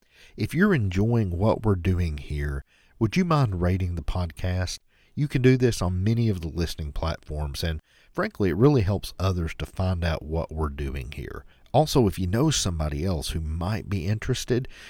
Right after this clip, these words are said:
you can point them to our website where they can listen at podcast dot noble bereans dot com,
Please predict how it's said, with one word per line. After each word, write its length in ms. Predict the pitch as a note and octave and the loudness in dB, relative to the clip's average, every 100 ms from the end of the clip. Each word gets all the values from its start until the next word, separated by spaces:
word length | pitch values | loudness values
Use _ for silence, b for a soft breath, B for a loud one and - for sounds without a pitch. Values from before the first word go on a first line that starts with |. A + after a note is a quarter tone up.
| B | B
you 140 | C3+ D#3+ | -2 2
can 180 | B2+ | 2
point 260 | G#2 C#3 C3+ | 4 4 2
them 160 | C#3 C3 | 2 4
to 80 | |
our 160 | A#2+ G#2+ | 4 4
website 480 | F2 E2 D2+ E2 C2+ | 2 0 0 -2 0
where 140 | F2 | -2
they 120 | F#2 | -2
can 160 | F2 D#2+ | -4 -4
listen 440 | E2 G2 F#2+ G2+ | -2 0 0 -2
at 200 | D#2 - | -4 0
podcast 720 | - G2+ A2+ - A#2 A#2 A2+ - | 0 2 -2 -2 -2 0 -2 -4
dot 180 | - E2+ | -6 -4
noble 400 | F2+ F#2+ G#2+ G2+ | 0 0 2 2
bereans 480 | F#2+ F2+ F2+ E2+ | 2 2 0 -2
dot 240 | - D2 - | -4 -4 -4
com, 400 | E2+ C#2+ C#2 | -4 -2 -4